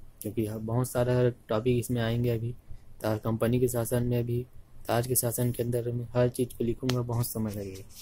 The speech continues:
तो basically इसमें क्या हुआ, ये बहुत महत्वपूर्ण है, तो जान रहे हो इसमें regulating act जो है।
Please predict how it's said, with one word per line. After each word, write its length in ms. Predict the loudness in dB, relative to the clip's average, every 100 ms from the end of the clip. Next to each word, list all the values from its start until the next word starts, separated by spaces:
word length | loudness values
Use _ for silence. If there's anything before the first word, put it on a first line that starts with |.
| -14 -14 -14 -18 -20 -20 -20 -20 -20 -20 -20 -20 -20 2
तो 60 | 4
basically 500 | 8 6 6 4 4
इसमें 300 | 4 2 2
क्या 180 | 2 0
हुआ, 180 | 0 -4 -8 -12 -2
ये 80 | 2
बहुत 300 | 4 4 4
महत्वपूर्ण 480 | 0 0 2 4
है, 60 | 4
तो 120 | 2
जान 240 | 2 0 0
रहे 80 |
हो 60 | -2
इसमें 360 | 0 -4 -2 0
regulating 520 | 2 2 2 0 0
act 240 | -2 -2
जो 160 | -2 -2
है। 140 | -2